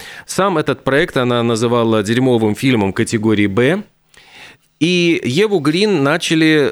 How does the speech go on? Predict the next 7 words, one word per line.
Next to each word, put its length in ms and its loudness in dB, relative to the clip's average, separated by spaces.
ну, 240 0
сейчас 380 -2
вот 160 -4
очень 240 0
прессовать. 560 -2
Ева 240 2
Грин 260 0